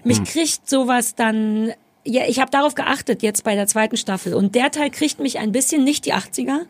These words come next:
Speaker 2: Mhm.
Speaker 1: aber dieses grundsätzlich kuschelig, heimelige, kostümhafte, das krie-,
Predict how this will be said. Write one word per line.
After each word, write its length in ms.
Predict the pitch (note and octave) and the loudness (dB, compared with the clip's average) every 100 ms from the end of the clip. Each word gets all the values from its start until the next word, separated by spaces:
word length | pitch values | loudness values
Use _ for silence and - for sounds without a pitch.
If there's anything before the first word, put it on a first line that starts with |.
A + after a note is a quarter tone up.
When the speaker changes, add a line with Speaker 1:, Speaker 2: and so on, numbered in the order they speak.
| - - - | -16 -10 0
Speaker 2:
Mhm. 220 | A2 F#3 | 2 2
Speaker 1:
aber 240 | A#3 A3+ A#3 | 0 0 2
dieses 360 | B3+ A3+ G3 | 2 0 -2
grundsätzlich 600 | G#3+ C#4+ C#4+ A#3 G#3+ - | 0 0 2 0 -2 -4
kuschelig, 720 | - D4+ - C#4+ B3+ B3+ - G3 | -2 0 0 0 0 -2 -4 -2
heimelige, 680 | G#3 C4 C4+ A#3 A3+ A#3 G#3+ | 0 2 2 2 2 0 0
kostümhafte, 1160 | - G3+ - B3+ C4 C4 B3 F#3+ F3+ - E3+ | -4 -6 -2 0 2 0 -2 0 -2 -2 -2
das 140 | F3+ - | -2 0
krie-, 180 | B3 | -2